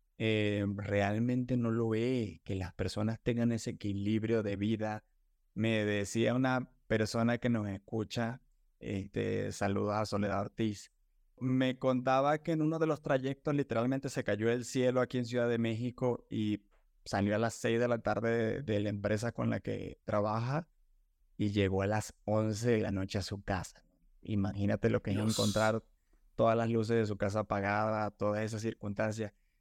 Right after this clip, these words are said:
Speaker 1: Ahí es cuando empiezas a, a valorar ese tipo de recursos como lo es el tiempo, ¿no?
Speaker 2: A mí me ha pasado muchísimas veces, me ha pasado muchísimas ve-, muchísimas veces y son situaciones en las que te rompen el corazón, porque te rompen el corazón. A mí me ha pasado muchísimas veces en lo que de pronto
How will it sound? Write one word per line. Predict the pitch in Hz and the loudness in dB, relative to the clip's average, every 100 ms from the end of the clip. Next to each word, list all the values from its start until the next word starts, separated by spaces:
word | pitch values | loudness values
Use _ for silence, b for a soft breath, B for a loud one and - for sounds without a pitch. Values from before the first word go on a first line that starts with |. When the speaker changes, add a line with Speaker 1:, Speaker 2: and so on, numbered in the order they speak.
| _ | _
Speaker 1:
Ahí | - 107 127 | -4 0 0
es | 127 | 0
cuando | 147 139 | 2 2
empiezas | 120 - 131 139 - 143 | 0 0 0 0 0 -2
a, | 135 117 - | -2 -4 -4
a | 107 | -2
valorar | 104 101 101 113 | 0 0 -2 -2
ese | 123 131 123 _ _ | -2 -4 -8 _ _
tipo | - 139 139 | -2 0 2
de | 127 | 2
recursos | 120 - 123 113 123 | 2 0 -2 -2 -2
como | 113 107 | -2 0
lo | 101 104 | 0 0
es | 107 | 0
el | 113 107 | -2 -2
tiempo, | 127 110 101 90 | 0 0 -2 -6
¿no? | 92 - _ _ _ _ _ _ _ _ - | -10 -14 _ _ _ _ _ _ _ _ -4
Speaker 2:
A | 147 | 4
mí | 143 | 6
me | 156 | 6
ha | |
pasado | 156 151 170 | 4 4 4
muchísimas | 170 156 160 175 170 | 6 6 4 6 6
veces, | 151 156 139 | 6 6 4
me | 151 | 0
ha | |
pasado | 147 151 160 156 | 0 0 2 4
muchísimas | 165 175 165 147 | 4 6 6 6
ve-, | 233 | 4
muchísimas | 170 165 147 165 175 156 | 6 6 6 4 4 4
veces | 175 - | 2 4
y | 185 | 2
son | 160 160 151 | 4 2 2
situaciones | 190 170 - 165 180 | 2 2 2 0 4
en | 185 | 4
las | 151 | 4
que | 165 151 147 B B B _ _ _ _ | 6 6 4 B B B _ _ _ _
te | - 175 | 8 10
rompen | 151 254 311 | 10 8 6
el | 294 | 6
corazón, | 220 - 339 226 | 6 6 4 4
porque | 165 156 | 2 2
te | 151 | 4
rompen | 165 226 | 4 4
el | 226 | 4
corazón. | 208 - 277 | 4 4 4
A | |
mí | 202 | 4
me | 220 | 4
ha | |
pasado | 220 240 | 4 4
muchísimas | 240 233 226 240 | 4 2 0 4
veces | 220 220 254 247 | 4 4 4 2
en | |
lo | 208 190 | 2 4
que | 185 | 6
de | 170 | 6
pronto | 151 175 180 233 | 8 6 6 2